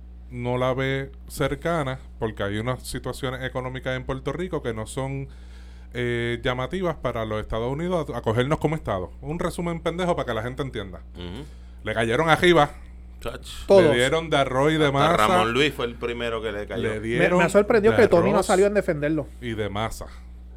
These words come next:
Speaker 1: Ramón Luis, Johnny Méndez,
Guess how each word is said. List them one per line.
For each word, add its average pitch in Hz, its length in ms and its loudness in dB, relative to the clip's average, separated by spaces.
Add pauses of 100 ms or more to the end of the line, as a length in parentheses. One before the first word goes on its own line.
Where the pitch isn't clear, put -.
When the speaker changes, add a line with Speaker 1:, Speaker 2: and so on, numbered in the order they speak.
(360)
Speaker 1:
Ramón 101 420 -6
Luis, 156 260 -2 (800)
Johnny 104 220 -6
Méndez, 147 440 -6